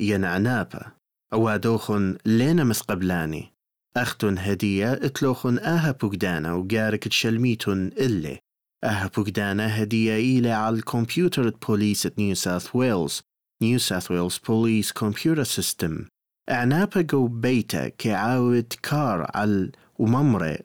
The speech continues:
قا كلخا إيمن الطفلة خازي عنابا جو بيتا. آني بتقبلي بشرى با أجستا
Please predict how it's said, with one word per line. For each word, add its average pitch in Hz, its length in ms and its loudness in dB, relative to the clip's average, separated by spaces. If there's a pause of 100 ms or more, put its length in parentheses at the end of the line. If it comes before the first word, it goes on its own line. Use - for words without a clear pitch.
(140)
قا 104 180 0
كلخا 98 760 0 (420)
إيمن 123 340 4
الطفلة 110 720 0 (300)
خازي 98 580 0
عنابا 127 560 0
جو 113 240 2
بيتا. 120 600 0 (640)
آني 101 400 0
بتقبلي 110 600 0
بشرى 143 500 0
با 123 320 -2
أجستا 107 640 -2